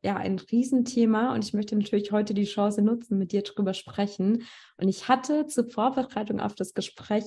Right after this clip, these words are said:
eine Szene im Kopf und nämlich aus der Zeit, in der wir uns kennengelernt haben in Portugal.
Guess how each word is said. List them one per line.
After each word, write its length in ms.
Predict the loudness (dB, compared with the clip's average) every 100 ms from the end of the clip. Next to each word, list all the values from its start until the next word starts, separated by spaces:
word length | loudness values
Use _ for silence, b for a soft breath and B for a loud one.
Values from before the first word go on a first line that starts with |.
| -4
eine 220 | -2 -2
Szene 580 | -2 -14 0 4 6 4
im 180 | -2 -6
Kopf 360 | -8 -8 -10 _ B B 0
und 120 | 2
nämlich 520 | 4 4 4 2 -2
aus 280 | 0 0 0
der 160 | -2
Zeit, 280 | -2 -2 2
in 100 | 2
der 140 | 2 0
wir 80 |
uns 160 | -2 -4
kennengelernt 640 | 0 4 4 2 -2 -4
haben 180 | -2 0
in 160 | 0 -4
Portugal. 760 | 0 0 2 -2 0 0 -2